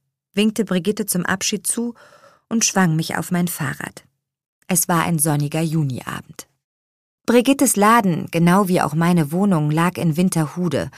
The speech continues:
einem lebhaften und bunten Stadtteil, der in den letzten Jahren immer angesagter geworden war. Szenige Designerläden, Cafés und Restaurants hatten nach und nach die alteingesessenen Einzelhändler von ihren Plätzen vertrieben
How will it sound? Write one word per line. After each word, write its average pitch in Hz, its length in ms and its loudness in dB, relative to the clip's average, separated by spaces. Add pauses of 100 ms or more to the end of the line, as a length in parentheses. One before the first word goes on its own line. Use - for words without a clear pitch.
(280)
einem 160 260 2
lebhaften 160 640 -2
und - 300 -8
bunten 180 320 -2
Stadtteil, 165 560 -2
der 156 180 0
in 160 60 -2
den 165 160 0
letzten 170 380 -2
Jahren 165 340 0
immer 170 280 0
angesagter 135 600 -2
geworden 127 420 -4
war. 117 220 -6 (640)
Szenige 233 520 2
Designerläden, 170 800 2
Cafés 165 560 -4
und - 180 -6
Restaurants 151 680 0
hatten 160 260 -4
nach 175 280 -2
und 156 180 -6
nach 165 280 -2
die - 160 -6
alteingesessenen 156 1000 -2
Einzelhändler 156 680 -2
von 147 180 -6
ihren 147 240 -6
Plätzen 165 360 -4
vertrieben 170 560 -6